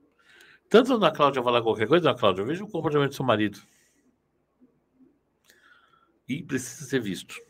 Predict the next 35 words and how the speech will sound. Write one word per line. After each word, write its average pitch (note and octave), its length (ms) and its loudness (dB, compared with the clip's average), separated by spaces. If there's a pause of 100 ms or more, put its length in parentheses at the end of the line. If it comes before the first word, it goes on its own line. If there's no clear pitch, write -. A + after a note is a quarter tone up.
(120)
né? C3+ 300 0 (1300)
Corinthians E3+ 500 8
deve D3 320 6
fazer C#3 240 2
mudanças. C3+ 680 4 (480)
É, A2+ 300 4
o G#2 80 2
Vitor D3+ 280 2
Pereira C#3 300 6
falou C3+ 160 2
que - 60 -8
só C3 120 6
joga B2+ 240 6
quem C3 140 -4
tiver B2 180 4
bem A#2+ 160 0
fisicamente. A#2 920 0 (540)
Sendo D#3+ 380 -2
assim, D#3 520 -4 (140)
volta D#3 360 -2
a - 20 -6
falar, C#3 260 2
os A2 120 -2
veteranos B2+ 680 0 (920)
rodaram C3 480 8
no A#2 100 2
Corinthians. A2 600 0 (1040)
É C#3+ 100 2
um E3+ 80 4
time D3 260 -2
velho C3+ 360 6
que C#3+ 140 -4
não C3+ 460 4
dá C3+ 120 8
reposição. A#2+ 840 2